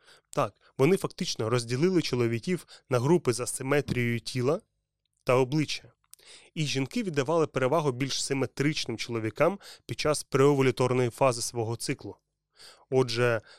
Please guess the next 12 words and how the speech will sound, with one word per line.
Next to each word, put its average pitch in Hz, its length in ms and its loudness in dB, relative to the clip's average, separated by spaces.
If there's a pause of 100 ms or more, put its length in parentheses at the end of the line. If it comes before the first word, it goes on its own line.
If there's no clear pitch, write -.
(160)
знову 117 320 -2
ж - 100 -8
таки, 104 280 -12
справа 165 400 -2
в - 100 -6
тому, 120 480 -2 (240)
що - 200 -4
ця 160 200 -4
преовуляторна 135 920 0
фаза 113 420 -2
циклу, 180 380 -6
схоже, 156 440 0